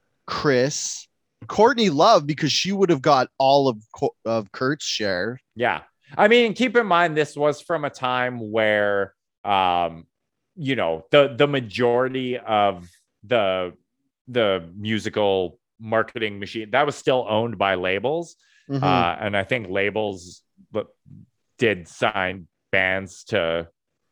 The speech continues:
Speaker 2: deals that didn't always benefit them. Like, they were,
Speaker 1: Yeah.
Speaker 2: you know, these guys weren't getting streams for, uh, who owns, who owns the Nirvana music catalog?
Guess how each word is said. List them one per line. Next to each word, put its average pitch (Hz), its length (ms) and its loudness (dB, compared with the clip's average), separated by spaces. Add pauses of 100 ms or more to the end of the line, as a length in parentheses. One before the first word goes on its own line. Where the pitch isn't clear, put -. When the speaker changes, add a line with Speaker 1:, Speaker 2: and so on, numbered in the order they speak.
(200)
Speaker 2:
deals 95 580 -2
that 85 260 -2 (320)
didn't 98 300 0
always 95 440 0
benefit 95 520 -2
them. 127 400 -2
Like, 107 220 0
they 101 140 0
were, 87 420 -4 (100)
Speaker 1:
Yeah. 127 440 0 (320)
Speaker 2:
you 104 120 -6
know, 80 260 -4 (160)
these 117 140 -2
guys 117 260 4
weren't 110 200 0
getting 101 200 -4
streams 95 600 -10
for, 90 340 -2
uh, 82 280 0 (640)
who 214 240 -2
owns, 123 800 -10 (240)
who 156 440 0
owns 92 640 -6
the - 120 -8
Nirvana 107 960 -6 (420)
music 78 680 -8 (120)
catalog? - 880 -12